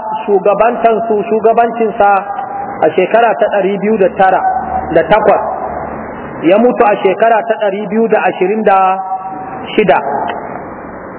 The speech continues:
Shekara nawa ya yi? Goma sha tara ko, ko sha takwas ko? Sha takwas. Na?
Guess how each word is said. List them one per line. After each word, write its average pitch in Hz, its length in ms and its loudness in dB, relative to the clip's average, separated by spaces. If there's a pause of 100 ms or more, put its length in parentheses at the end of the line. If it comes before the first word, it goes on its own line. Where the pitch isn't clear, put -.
(560)
Shekara 214 480 4
nawa 220 200 4
ya 196 140 0
yi? 190 140 -2
Goma 208 380 2
sha 202 220 0 (800)
tara 208 320 4
ko, 190 180 4 (400)
ko 196 160 4 (440)
sha 226 200 2
takwas 175 360 2
ko? 208 160 4 (920)
Sha 175 200 2
takwas. - 360 -2 (1700)
Na? 156 180 2